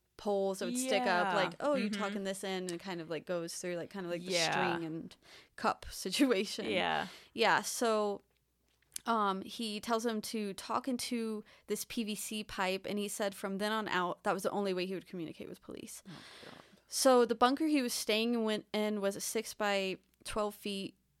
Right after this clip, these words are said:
Speaker 1: bunker, like, straight down, so someone could, like, stand inside of it, like a grown man. And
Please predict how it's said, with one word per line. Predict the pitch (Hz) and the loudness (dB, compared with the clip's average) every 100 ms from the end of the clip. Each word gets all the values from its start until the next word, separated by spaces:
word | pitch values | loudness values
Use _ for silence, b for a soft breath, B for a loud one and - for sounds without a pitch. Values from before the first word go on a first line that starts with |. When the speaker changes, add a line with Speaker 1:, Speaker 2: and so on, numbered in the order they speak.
| _ _ _ _ - | _ _ _ _ 0
Speaker 1:
bunker, | 202 185 202 175 | 0 0 0 2
like, | 185 - | 2 0
straight | - - 208 214 185 | -4 -2 0 0 0
down, | 196 180 185 220 233 | 0 0 0 -2 -6
so | - 196 | -6 -4
someone | - 214 | -4 -6
could, | 214 190 | -4 -4
like, | 170 | -4
stand | - - 175 175 156 - _ - | -4 -4 -2 -2 -6 -12 _ -14
inside | - 180 165 | -8 -6 -6
of | - | -8
it, | |
like | - 180 | -10 -8
a | 175 | -6
grown | 185 175 175 | -4 -2 -4
man. | 165 165 190 - B B B B | -6 -6 -10 -12 B B B B
And | - 220 214 202 190 | 0 2 2 0 -2